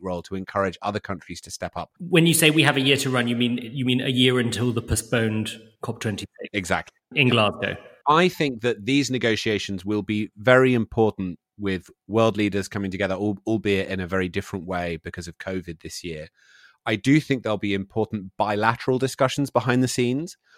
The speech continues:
Speaker 1: I think the U K is increasingly playing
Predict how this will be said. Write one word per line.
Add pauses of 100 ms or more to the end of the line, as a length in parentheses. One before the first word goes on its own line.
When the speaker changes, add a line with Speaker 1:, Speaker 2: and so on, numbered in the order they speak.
(240)
Speaker 1:
I
think
the
U
K
is
increasingly
playing